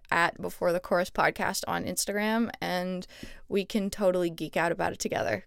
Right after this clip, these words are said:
'cause, again, I would love that. So a few weeks ago, I got back from spending a month in Europe, um,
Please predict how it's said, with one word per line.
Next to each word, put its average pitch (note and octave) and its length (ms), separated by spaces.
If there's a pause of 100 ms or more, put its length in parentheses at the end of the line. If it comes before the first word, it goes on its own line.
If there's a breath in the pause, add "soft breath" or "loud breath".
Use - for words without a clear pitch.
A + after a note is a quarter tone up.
'cause, - 400 (120)
again, A3+ 300 (180)
I F#3 100
would G3+ 100
love C4 160
that. - 160 (680 loud breath)
So A#3+ 260
a B3 100
few D#4 200
weeks D4+ 260
ago, A3 440
I G3+ 220
got G#3 200
back G3 280
from F3 640 (500)
spending B3+ 560
a - 20
month A3 380 (100)
in G3+ 220
Europe, F#3 380 (240)
um, F3 720